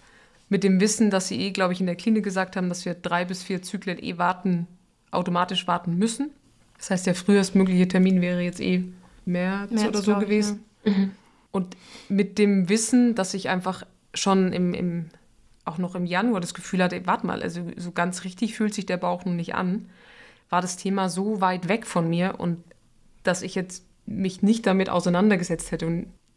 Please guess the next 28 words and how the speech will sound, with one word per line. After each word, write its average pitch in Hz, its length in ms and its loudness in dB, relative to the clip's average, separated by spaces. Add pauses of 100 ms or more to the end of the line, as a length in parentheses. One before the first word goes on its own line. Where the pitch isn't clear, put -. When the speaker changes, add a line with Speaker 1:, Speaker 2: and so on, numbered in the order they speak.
Speaker 1:
ich - 120 -6
hab 185 120 -4
dann 185 120 0
schon 202 140 0
immer 208 160 2
parallel 190 380 -2
gesagt, 190 340 -2
also 175 140 -10
das 170 160 -10
hat 185 160 -4
nichts 208 220 -2
damit 190 220 -2
zu 190 100 -8
tun, 202 160 -2
dass 185 180 -4
wir 190 80 -2
das 180 120 -6
nicht 180 240 -6 (200)
planen, 208 480 0
also 170 160 -6
dass 180 180 -8
wir 175 220 0
jetzt - 220 -6
dieses 185 180 -6
Gespräch 190 480 -2
führen, 180 340 -2
dass 170 220 -6
wir 175 160 -2